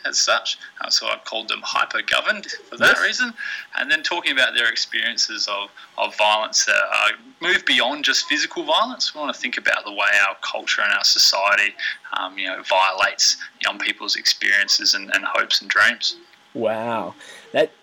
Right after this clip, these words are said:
Speaker 2: that sounds like a massive topic.
Speaker 1: <laughs> Yeah, it is a bit. I suppose that's why you do a P H D on it. But yeah, it's, uh, it's been good fun.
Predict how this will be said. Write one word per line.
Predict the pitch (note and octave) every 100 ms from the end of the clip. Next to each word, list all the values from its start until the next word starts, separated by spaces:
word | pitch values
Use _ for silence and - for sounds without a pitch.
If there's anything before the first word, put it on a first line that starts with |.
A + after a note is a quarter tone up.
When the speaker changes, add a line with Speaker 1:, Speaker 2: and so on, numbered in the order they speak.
| _
Speaker 2:
that | D3+ D#3
sounds | - E3 E3+ D3+
like | C3+ -
a | B2 C3
massive | C3 B2 B2+ C3+ - C3 B2+
topic. | - A#2+ - A#2+ G2 - -
Speaker 1:
<laughs> | - - - - - -
Yeah, | - - - -
it | - -
is | B2+
a |
bit. | B2+ -
I | - -
suppose | - E3
that's | E3 -
why | D3+
you | D3
do | D3
a |
P | - C3+
H | C3+ -
D | C3+
on | A#2+
it. | A2 -
But | A#2+ A#2+
yeah, | B2 A#2+ - B2 -
it's, | D#3+ - -
uh, | A#2+
it's | -
been | - B2+
good | C3
fun. | C3 A#2+